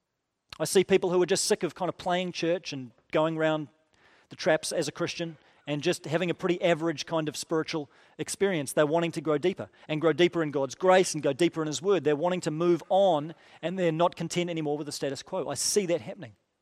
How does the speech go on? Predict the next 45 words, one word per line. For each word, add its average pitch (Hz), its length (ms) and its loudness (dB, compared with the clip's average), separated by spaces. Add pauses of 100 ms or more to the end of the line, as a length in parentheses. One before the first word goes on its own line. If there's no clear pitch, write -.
(240)
Again, 214 220 2
the 180 80 2
stories 196 380 6
are 165 40 2
different, 226 360 6
the 175 60 -2
experiences 170 520 -2
are 131 40 -12
different, 208 280 2
but 156 80 0
I 160 60 4
think 190 200 -2
there's 156 140 -2
a, 147 60 -2 (180)
there's 175 160 4
an 165 80 0
emerging 165 440 0
hunger 165 360 -2 (460)
and 165 120 -4
thirst 160 360 -2
for, 160 240 -8
for - 120 -10
the, 147 120 -10
for - 120 -8
the 135 120 -4
fullness 233 480 0
of 147 100 -10
life 123 280 -6
that 139 100 -16
God 147 160 -4
offers 160 200 -14
us. - 220 -16 (3000)
So 214 180 6
if 196 100 4
we're 208 80 8
looking 247 340 6
at 185 80 2
how 214 160 8
the 180 80 8
wind 220 240 2
of 196 60 6
the 156 60 0
Spirit's 220 420 6
blowing, 214 400 10
then 175 300 2